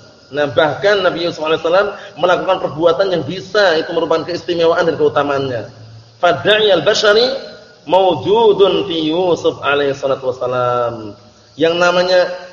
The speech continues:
tuntutan atau istilahnya namanya tertarik, yang sifatnya manusia tertarik. Paham ya? Paham ya? Tertarik, terdorong itu ada saja pada Yusuf alaihissalam. Syabun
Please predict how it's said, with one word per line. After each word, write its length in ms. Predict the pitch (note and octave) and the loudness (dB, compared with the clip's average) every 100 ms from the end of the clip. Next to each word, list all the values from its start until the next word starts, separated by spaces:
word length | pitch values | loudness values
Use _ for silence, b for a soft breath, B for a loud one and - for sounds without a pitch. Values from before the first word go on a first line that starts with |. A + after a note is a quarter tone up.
| - | -2
tuntutan 560 | G3 G3+ G#3+ G3+ F#3 | 0 2 2 4 2
atau 220 | F#3 F3+ | 2 2
istilahnya 560 | F3+ F3+ F3+ F3+ F3+ F3+ | 2 4 2 4 2 2
namanya 400 | F3+ F3 F3+ F#3 - - - - | 2 2 2 0 -2 -12 -18 -2
tertarik, 480 | G3 - D4+ G#3+ G3 | -2 2 4 4 2
yang 80 | F3+ | 0
sifatnya 300 | F3+ F3 F3+ | 2 2 2
manusia 340 | F3 F3 F3+ | 2 2 0
tertarik. 560 | F3 E3+ G3 F#3+ D#3 D3 - - - | 0 2 2 4 2 -2 -6 -18 -10
Paham 160 | E3 E3 | -4 0
ya? 220 | B2 - - - - _ _ D3+ | -2 -4 -16 -20 -20 _ _ -2
Paham 80 | |
ya? 160 | E3+ B2+ G2+ - - | 0 0 -2 -14 -6
Tertarik, 400 | D#3+ E3 E3+ F3+ | -4 0 2 4
terdorong 480 | F3+ - D#3+ F3 F3 | 2 4 4 6 4
itu 80 | F#3 | 0
ada 260 | A#3 F3+ G#3+ | 0 2 2
saja 260 | B3 F#3+ C#3 - - - - | 4 2 0 -4 -16 -20 -8
pada 160 | D#3 D#3+ | 0 2
Yusuf 240 | E3 D#3+ | 0 0
alaihissalam. 640 | D#3 D3+ D#3 C#3 B2+ G#2+ - - _ | -2 -2 0 0 0 -4 -14 -20 _
Syabun 800 | - E3 C#3+ C3+ F3+ A#3+ - - | -4 2 2 4 2 0 -2 -12